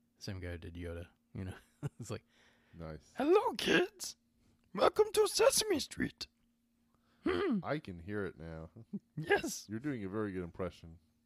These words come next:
Speaker 1: I'm not sure who did the Cookie Monster. I don't think the Cookie Monster was Frank Oz.
Speaker 2: Cookie, cookie.
Speaker 1: <laughs>
Speaker 2: No way.
Speaker 1: Nom, nom, nom, nom, nom, nom, nom. Me want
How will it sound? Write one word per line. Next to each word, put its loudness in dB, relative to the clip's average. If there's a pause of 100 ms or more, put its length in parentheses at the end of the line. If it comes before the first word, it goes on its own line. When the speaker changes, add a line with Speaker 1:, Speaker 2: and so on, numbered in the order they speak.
(720)
Speaker 1:
I'm -2
not 2
sure 2
who 0
did 2
the -2
Cookie -6
Monster. -8
I -6
don't -6
think -6
the -10
Cookie -10
Monster -8
was -10
Frank -10
Oz. -8
Speaker 2:
Cookie, -4 (160)
cookie. -2 (560)
Speaker 1:
<laughs> -16
Speaker 2:
No -4
way. 4
Speaker 1:
Nom, 8
nom, 8
nom, 4
nom, -
nom, 2
nom, -8 (200)
nom. -20 (840)
Me 6
want -2